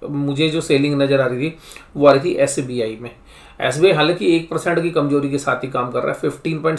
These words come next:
सिक्स million volumes के साथ काम कर रहा है। डिलीवरी percentage भी सबकी बहुत अच्छी है, लेकिन यहाँ पर जब डिलीवरी आप percentage को देखते हैं तो आप खाली buyer के एंगल से क्यों देखते हो?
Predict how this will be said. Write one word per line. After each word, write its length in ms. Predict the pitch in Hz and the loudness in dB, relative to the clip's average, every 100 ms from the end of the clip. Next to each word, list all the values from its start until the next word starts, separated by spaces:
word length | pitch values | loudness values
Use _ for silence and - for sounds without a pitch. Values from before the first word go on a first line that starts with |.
| - | 0
सिक्स 460 | 135 - 160 - 147 | -2 -4 -10 -6 -2
million 280 | 139 143 | 0 0
volumes 380 | 131 127 127 123 | -2 -4 -6 -6
के 100 | 143 | -6
साथ 180 | 135 123 | -4 -4
काम 220 | 123 117 | -4 -4
कर 140 | 117 117 | -4 -6
रहा 100 | 147 | -8
है। 100 | - - - - - | -10 -18 -18 -18 -8
डिलीवरी 380 | 139 180 226 247 | 2 4 4 2
percentage 500 | 240 185 208 190 180 | 0 2 2 2 2
भी 80 | 180 | 0
सबकी 320 | 175 147 170 | -2 -4 -4
बहुत 200 | 127 123 | -4 -4
अच्छी 260 | 123 - 131 | -6 -4 -4
है, 160 | 147 - - - - | -4 -8 -20 -18 -4
लेकिन 240 | 139 165 180 | -2 -2 -2
यहाँ 340 | 143 131 170 | 0 2 2
पर 140 | 190 | 4
जब 200 | 180 180 | 2 2
डिलीवरी 440 | 151 160 170 185 185 | 0 2 2 2 4
आप 380 | 170 - - - | 2 0 -4 -4
percentage 460 | 170 160 147 185 180 | -2 -2 2 2 4
को 100 | 165 | 0
देखते 320 | 143 - 160 | 0 -4 -6
हैं 60 | |
तो 80 | 165 | -4
आप 100 | 156 | -2
खाली 160 | 165 170 | 0 2
buyer 280 | 147 131 139 | 2 2 0
के 100 | 151 | 0
एंगल 200 | 151 143 | 0 -2
से 140 | 143 | -4
क्यों 140 | 139 117 | -6 -4
देखते 260 | 113 - | -6 -8
हो? 120 | 123 | -10